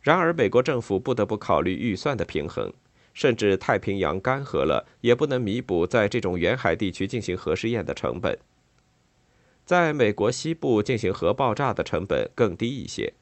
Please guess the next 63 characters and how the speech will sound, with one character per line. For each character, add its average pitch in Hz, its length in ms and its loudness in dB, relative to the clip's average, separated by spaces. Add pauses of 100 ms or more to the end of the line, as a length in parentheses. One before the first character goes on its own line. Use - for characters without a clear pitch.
(400)
而 110 160 6
且 107 160 2
现 98 220 2
在 92 260 2 (160)
安 113 160 4
放 110 240 2
有 90 220 2
核 95 180 2
炸 117 220 0
弹 98 140 2
的 85 100 2
内 120 160 0
华 98 160 0
达 82 160 0
试 - 160 -4
验 87 180 0
场 - 300 -4 (220)
有 110 240 6
罗 110 260 4
德 151 140 -4
岛 55 240 -2
那 87 80 -2
么 76 80 -4
大。 58 260 -2 (720)
建 156 220 -2
立 113 220 4
沙 143 240 0
漠 135 200 2
岩 92 280 -2
石 95 260 -2
营 92 300 -4
地 131 180 -4
的 80 80 -2
目 87 220 -2
的， - 280 -6 (440)
就 220 200 2
是 131 180 -2
为 107 180 4
了 76 320 2
安 117 200 0
置 104 280 0
受 123 200 2
命 101 280 0
参 110 200 -2
加 107 200 2
充 135 200 -4
满 98 160 -2
了 65 120 0
放 127 200 -2
射 104 120 -2
性 95 240 -4
尘 92 240 -4
埃、 113 180 2
辐 104 180 -6
射 110 220 0
性 95 240 -4
污 143 180 -6
染 98 220 -4
的 60 80 -2
军 123 180 -6
事 123 140 -6
行 53 240 -8
动。” - 180 -4